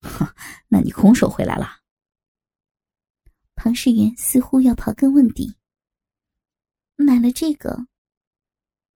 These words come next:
Speaker 2: 文杰假装害羞地从包里掏出了一盒避孕套，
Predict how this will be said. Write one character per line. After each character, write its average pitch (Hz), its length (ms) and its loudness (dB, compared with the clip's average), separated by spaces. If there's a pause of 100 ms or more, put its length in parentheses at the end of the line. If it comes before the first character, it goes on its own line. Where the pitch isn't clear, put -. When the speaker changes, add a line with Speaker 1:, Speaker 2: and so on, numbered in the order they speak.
(560)
Speaker 2:
文 240 180 4
杰 247 360 -2
假 233 140 -4
装 247 180 -2
害 247 200 -2
羞 262 300 -2
地 - 240 -14 (440)
从 - 200 0
包 262 140 0 (140)
里 - 280 -2
掏 254 160 0
出 262 160 -2
了 240 120 4
一 247 160 4
盒 240 260 -6
避 - 160 0
孕 247 160 8
套， - 340 -8